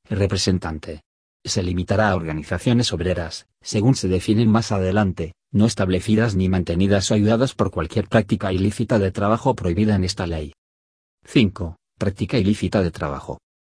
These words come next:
Significa toda práctica ilícita de trabajo según se define en el artículo ocho de esta ley, veintinueve L P R A, sección sesenta y nueve. Seis, disputa obrera.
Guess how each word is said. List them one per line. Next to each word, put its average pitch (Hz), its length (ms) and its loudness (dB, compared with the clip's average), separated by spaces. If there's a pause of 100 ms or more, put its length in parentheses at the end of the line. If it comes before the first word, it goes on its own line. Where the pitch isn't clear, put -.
(160)
Significa 98 540 0
toda 110 300 2
práctica 98 440 -2
ilícita 104 480 0
de 87 80 0
trabajo 78 480 -8
según 107 380 2
se 107 100 0
define 104 380 2
en 101 80 2
el 92 160 0
artículo 95 480 0
ocho 92 240 0
de 113 80 4
esta 101 200 0
ley, 90 280 2 (180)
veintinueve 95 640 2
L 107 160 4
P 123 160 4
R 123 160 2
A, 107 80 4
sección 117 380 0
sesenta 98 460 -2
y 87 40 0
nueve. 80 400 -4 (680)
Seis, - 580 -8 (160)
disputa 110 540 0
obrera. 92 460 -2